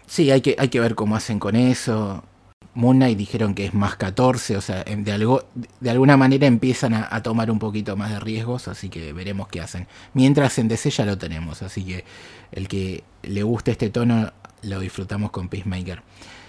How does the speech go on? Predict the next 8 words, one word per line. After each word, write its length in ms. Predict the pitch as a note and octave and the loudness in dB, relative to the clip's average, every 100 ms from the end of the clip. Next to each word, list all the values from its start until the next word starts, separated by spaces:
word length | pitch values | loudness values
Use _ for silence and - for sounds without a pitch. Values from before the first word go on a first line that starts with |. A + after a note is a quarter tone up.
| - _ - | -20 _ -10
Siendo 360 | - D#3+ F3 | 0 4 6
con 100 | B2+ | 6
la 100 | A#2+ | 4
música, 440 | A2+ G#2 G2+ F#2+ - | 2 0 -4 -8 -4
ya 180 | - | -2
dijimos 440 | D3+ B2 C3 C3 - | 0 0 2 2 2
que 420 | G#2+ G2+ F#2+ - - - _ - | -2 -2 -4 -12 -20 -20 _ -10
el 200 | G2 | -8